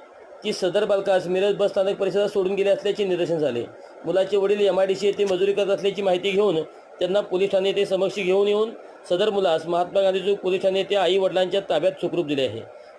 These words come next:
सदरची कामगिरी माननीय पोलीस अधीक्षक सांगली संदीप घुगे व माननीय उपविभागीय पोलीस अधिकारी पनवेल गिल्डा यांच्या मार्गदर्शनाखाली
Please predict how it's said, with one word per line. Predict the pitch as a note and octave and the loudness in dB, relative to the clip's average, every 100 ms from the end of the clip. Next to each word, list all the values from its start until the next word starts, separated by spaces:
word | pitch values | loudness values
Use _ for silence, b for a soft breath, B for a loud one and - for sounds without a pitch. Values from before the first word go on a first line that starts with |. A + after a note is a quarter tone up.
| - | -4
सदरची | F#3 G3 G#3 | -2 0 -2
कामगिरी | G#3 G3 G3 A3 A3+ - - - - - - - - - - - - | -2 0 0 0 -2 -6 -20 -20 -20 -20 -20 -20 -20 -20 -20 -12 -4
माननीय | E3+ G3 | 0 0
पोलीस | G3+ F#3+ G3 | 0 0 0
अधीक्षक | F#3+ G3 G3+ | 0 -2 -4
सांगली | F#3+ F3 F#3 G3 - - - - | -2 0 2 0 -4 -20 -20 -6
संदीप | F3+ F3 G#3 | -2 -2 -2
घुगे | E3+ G3 F#3+ B2 - - - | 0 0 0 -2 -8 -12 -4
व | |
माननीय | F3 F3 G3 | -2 0 2
उपविभागीय | G3 F#3+ G3 G3 | 0 0 -2 0
पोलीस | F#3+ F#3 | 0 0
अधिकारी | F#3+ F#3+ G3 | 0 2 0
पनवेल | G3+ F#3 F#3 | 0 -2 0
गिल्डा | F#3+ G3 | 2 0
यांच्या | F3+ F#3+ | 0 0
मार्गदर्शनाखाली | F#3 F3+ G3 G#3 | 0 2 0 0